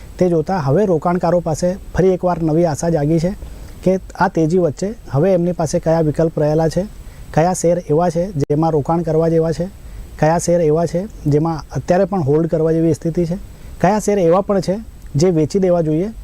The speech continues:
એવા પ્રશ્નો છે. સાથે સાથે જે છેલ્લા બે ત્રણ દિવસથી સ્થિતિ રહી, તેમાં આજે આપણી પાસે જે સ-, સૌથી વધારે પ્રશ્ન રહ્યો છે, એ પ્રશ્ન એ છે કે આ રેલી જે છે, તેજી છે,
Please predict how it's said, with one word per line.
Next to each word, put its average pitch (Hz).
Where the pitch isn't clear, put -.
એવા 175
પ્રશ્નો 175
છે. 196
સાથે 180
સાથે 208
જે 180
છેલ્લા 185
બે 175
ત્રણ 196
દિવસથી 185
સ્થિતિ 185
રહી, 180
તેમાં 175
આજે 156
આપણી 190
પાસે 185
જે 185
સ-, 185
સૌથી 170
વધારે 170
પ્રશ્ન 170
રહ્યો 160
છે, 214
એ 185
પ્રશ્ન 185
એ 214
છે 220
કે 226
આ 233
રેલી 208
જે 196
છે, 196
તેજી 180
છે, 175